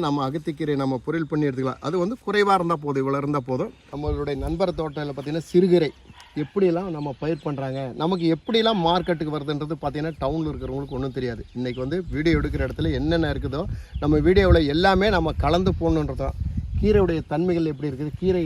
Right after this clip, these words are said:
எப்படி பயிர் பண்ணிட்டு இருக்கிறாங்க, கீரை எப்படி ஒரு ஓரமா இருந்து அறுத்துட்டு வர்றாங்க அப்படின்றத காட்டுறதுக்காக தான் நம்ம வந்து இதுக்காக தனியா வர கிடையாது.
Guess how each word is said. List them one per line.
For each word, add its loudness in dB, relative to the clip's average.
எப்படி 2
பயிர் 0
பண்ணிட்டு 2
இருக்கிறாங்க, 6
கீரை 6
எப்படி 0
ஒரு 6
ஓரமா 4
இருந்து -2
அறுத்துட்டு -4
வர்றாங்க -2
அப்படின்றத -6
காட்டுறதுக்காக -8
தான் -10
நம்ம 4
வந்து 0
இதுக்காக 2
தனியா 4
வர 0
கிடையாது. -2